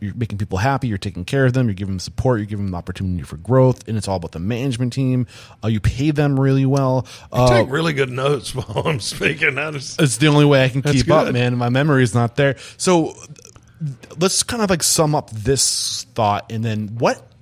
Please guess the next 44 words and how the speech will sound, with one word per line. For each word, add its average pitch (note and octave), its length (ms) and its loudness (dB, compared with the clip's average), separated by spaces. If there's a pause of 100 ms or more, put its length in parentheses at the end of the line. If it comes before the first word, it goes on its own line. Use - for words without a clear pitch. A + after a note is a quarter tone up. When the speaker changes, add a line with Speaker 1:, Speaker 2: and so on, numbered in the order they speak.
(360)
Speaker 1:
if C3+ 160 -8
that's G3 280 -2
one C#3 340 0
key D3+ 320 -8
thing B2+ 320 -6
that G#2+ 140 -10
you C3+ 140 -6
just A#2 280 -6
know D3 640 -2
is G#2+ 160 -4
one D#3+ 220 -4
of D#3 80 -6
the C3+ 40 -8
things B2+ 240 -6
that A#2 60 -8
you've A2+ 160 -8
learned A2 340 -8
is G2 160 -8 (280)
absolutely G2+ 680 -8 (380)
what A2 160 -4
makes A2+ 200 -4
you G#2+ 80 -6
successful, F#2 540 -10
successful, G2+ 500 -8
what A#2+ 140 -6
are F#3+ 80 -10
the G3+ 220 -14
other A#2 280 -6
elements E2 380 -14
that D2+ 100 -14
you G2+ 140 -10
know? F#2+ 280 -8
Like, F#2+ 220 -10
what B2+ 120 -4
were D3+ 80 -6
the, C3 180 -6 (240)
the, A#2+ 140 -4
uh, B2 80 -4 (120)
the B2 200 -6
other C3 200 -4
evolutions G#2+ 540 -6
for - 140 -12
you? F2+ 140 -8
If, E2+ 100 -14